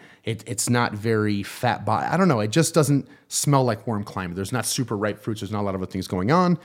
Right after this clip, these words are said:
So I'd make that call. Um, and that, you know, that'd kinda be the initial conclusion, right? So let me see if I got through everything. Possible grapes, Nebbiolo, Sangiovese, Italy, age range, uh, ten to twenty. Um, oh, countries of origin. I think I,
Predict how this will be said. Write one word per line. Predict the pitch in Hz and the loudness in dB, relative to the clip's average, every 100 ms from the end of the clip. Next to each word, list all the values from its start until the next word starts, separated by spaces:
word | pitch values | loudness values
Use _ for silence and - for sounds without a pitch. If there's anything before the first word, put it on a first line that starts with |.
| - - _ | -8 -20 _
So | - - 120 | -4 2 2
I'd | 117 113 | 2 0
make | 117 107 | -2 -2
that | 139 117 | -2 -2
call. | - 120 113 113 - _ _ - | 0 0 0 -4 -8 _ _ -4
Um, | 101 98 90 92 87 82 - | -2 0 -2 -4 -6 -8 -6
and | 113 | -4
that, | 107 190 | -2 0
you | |
know, | 202 147 - | 0 0 0
that'd | 127 - | 0 2
kinda | 123 117 | 0 2
be | 113 | 0
the | 110 | 0
initial | 104 104 104 | 0 -2 -4
conclusion, | - 98 82 82 | -4 -6 -6 -4
right? | 98 127 - | -4 -6 -10
So | - 82 | -14 -12
let | 82 | -10
me | 98 | -12
see | - | -12
if | |
I | 87 | -12
got | 80 | -12
through | - - | -14 -16
everything. | - 78 | -16 -16
Possible | - 82 - | -10 -10 -8
grapes, | 92 90 | -10 -10
Nebbiolo, | 82 82 | -12 -12
Sangiovese, | 90 78 90 131 120 113 | -12 -12 -10 -8 -8 -10
Italy, | 113 107 101 98 - | -10 -8 -8 -10 -10
age | 92 - | -14 -12
range, | 90 87 85 82 | -12 -10 -12 -10
uh, | 78 82 - - - | -10 -12 -14 -20 -14
ten | - | -10
to | 85 | -10
twenty. | - 117 107 104 110 _ _ _ _ _ | -8 -6 -4 -6 -10 _ _ _ _ _
Um, | 92 92 92 90 87 90 90 _ _ _ - - | -6 -4 -4 -6 -8 -10 -12 _ _ _ -14 -2
oh, | 107 | 0
countries | - 139 127 104 | 2 0 2 0
of | 107 | 0
origin. | 107 104 | 0 -2
I | 92 | -6
think | 101 | -6
I, | 95 | -6